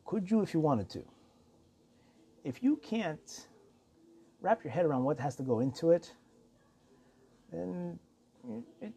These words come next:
you don't understand. You don't know. It's, uh, stay in your lane, I guess. No, that's a bit much too. No, but it's definitely, it's more than you think it is. Um, I definitely wanna promote more people. I wanna boost everybody. I want to be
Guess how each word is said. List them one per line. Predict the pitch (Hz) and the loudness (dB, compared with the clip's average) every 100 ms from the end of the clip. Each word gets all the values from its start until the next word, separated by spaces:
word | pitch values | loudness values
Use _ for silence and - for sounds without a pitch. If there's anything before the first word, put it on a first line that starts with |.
| _ | _
you | 185 190 | -10 -4
don't | 214 220 | -4 -2
understand. | 196 190 247 226 120 | -6 -8 -10 -8 -6
You | 107 | -2
don't | 151 170 | -2 -2
know. | 151 170 202 | 2 2 2
It's, | - - - - - | 0 -10 -20 -18 -10
uh, | 151 175 180 - _ _ | -8 -8 -10 -16 _ _
stay | - 123 143 | -6 -2 0
in | |
your | 143 | 0
lane, | 139 190 277 269 | 4 4 4 0
I | |
guess. | 262 330 - | -2 -6 -6
No, | 117 107 104 | -4 -2 -2
that's | 101 - | -6 -10
a | |
bit | 113 - | -18 -18
much | - - - | -20 -20 -20
too. | - 98 | -18 -14
No, | 104 98 - - - - | -14 -14 -16 -20 -20 -10
but | 226 | -10
it's | 226 - | -10 -2
definitely, | 233 233 233 226 208 - - | 0 2 2 2 0 -8 -12
it's | 170 - | -12 -6
more | 196 214 208 190 196 - _ - | 0 2 2 -2 -10 -20 _ -6
than | 175 175 | -2 0
you | 165 | 0
think | 208 175 | 0 -2
it | |
is. | - - - - - _ _ - _ _ _ _ _ _ - - | -4 -12 -20 -20 -20 _ _ -20 _ _ _ _ _ _ -20 -14
Um, | 110 107 117 | -14 -12 -8
I | 135 | 0
definitely | 147 131 143 | 0 0 -2
wanna | 131 | -2
promote | 120 123 120 | -2 -6 -6
more | 110 123 - | -10 -14 -14
people. | 135 - 127 _ - - - - - | -16 -16 -18 _ -20 -20 -20 -20 -8
I | 131 | -4
wanna | 139 120 | -2 -2
boost | 120 117 110 - - | 0 -2 -2 -10 -10
everybody. | 107 98 98 92 98 - | -6 -4 -2 -2 -2 -2
I | 104 | -2
want | 101 107 107 - - - - _ - | -2 -4 -6 -14 -20 -20 -20 _ -14
to | 113 | -8
be | 101 98 98 92 | -6 -6 -10 -12